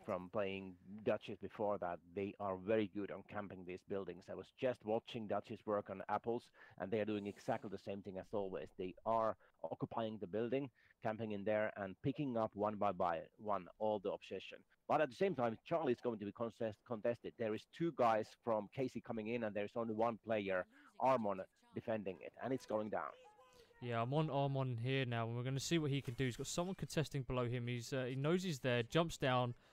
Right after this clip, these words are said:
Speaker 2: like Spider-Man, absolutely rips him a new one. Obviously, the bar doing some massive work, and he's having to retreat a little bit now as Killer Clowns managed to capture Charlie. Teammate spawns on him, and let's see what this pincer mover can do.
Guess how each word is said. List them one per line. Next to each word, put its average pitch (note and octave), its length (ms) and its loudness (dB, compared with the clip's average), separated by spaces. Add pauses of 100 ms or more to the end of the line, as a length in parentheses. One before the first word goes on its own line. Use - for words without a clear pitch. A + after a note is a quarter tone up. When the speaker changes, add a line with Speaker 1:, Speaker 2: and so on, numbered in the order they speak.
(120)
Speaker 2:
like C3 180 -2
Spider-Man, A#2+ 760 2 (520)
absolutely C3+ 400 0
rips F3 240 4
him F#3 120 4
a D#3 40 4
new C#3 220 4
one. A#2+ 160 0
Obviously, A#2 240 -4
the A#2+ 60 -2
bar C3+ 300 2
doing C3 260 0
some A#2+ 280 -4
massive B2+ 400 -4
work, A2+ 320 -2
and A#2 100 -6
he's A#2 260 -6 (440)
having F3 240 4
to - 160 2
retreat D#3+ 360 4
a C#3 40 2
little C3 160 2
bit A#2+ 180 -2
now B2 260 0
as B2 100 -4
Killer D#3 200 0
Clowns C#3+ 380 -4
managed C#3+ 340 -4
to D#3 80 -2
capture D#3 320 -6
Charlie. D3+ 500 -2 (380)
Teammate E3+ 360 4
spawns C3 360 -2
on B2+ 120 0
him, B2 280 0
and A#2+ 360 -2
let's B2+ 160 -4
see C3 180 -2
what A#2+ 100 -2
this A#2 120 -4
pincer C3 340 -2
mover A#2+ 400 -2
can B2+ 140 -6
do. C3 220 -6